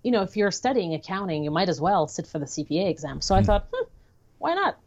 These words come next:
Speaker 1: So as I was kind of on this journey, I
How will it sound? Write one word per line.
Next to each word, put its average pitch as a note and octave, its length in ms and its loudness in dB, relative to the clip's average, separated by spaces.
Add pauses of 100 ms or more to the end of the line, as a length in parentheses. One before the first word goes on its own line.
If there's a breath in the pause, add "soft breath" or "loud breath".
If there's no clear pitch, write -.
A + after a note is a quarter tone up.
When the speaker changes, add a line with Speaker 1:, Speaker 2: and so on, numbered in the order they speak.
(280 loud breath)
Speaker 1:
So C4+ 220 2
as C#4+ 200 4
I F4 100 6
was D#4 140 4
kind B3+ 200 0
of A3 120 -6 (300)
on C#4+ 220 2
this A3 160 0
journey, A3+ 560 0
I G#3 400 -2